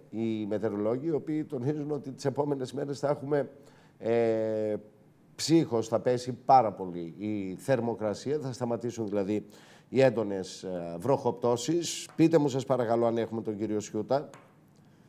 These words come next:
Λοιπόν, για πάμε να δούμε τον μετεωρολόγο μας, τον κύριο Μιχάλη Σιούτα. Καλησπέρα, κύριε Σιούτα.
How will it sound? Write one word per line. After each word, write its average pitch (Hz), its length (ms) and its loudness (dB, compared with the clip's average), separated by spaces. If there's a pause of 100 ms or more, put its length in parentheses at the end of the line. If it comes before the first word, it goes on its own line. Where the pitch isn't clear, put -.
(840)
Λοιπόν, 110 420 4 (100)
για 165 160 4
πάμε 160 200 8
να 147 100 8
δούμε 135 160 4
τον 123 120 2
μετεωρολόγο 117 420 2
μας, 113 160 0
τον 117 120 -6
κύριο 113 160 2
Μιχάλη 110 340 0
Σιούτα. 143 480 2
Καλησπέρα, 147 540 6
κύριε 135 220 2
Σιούτα. 139 540 2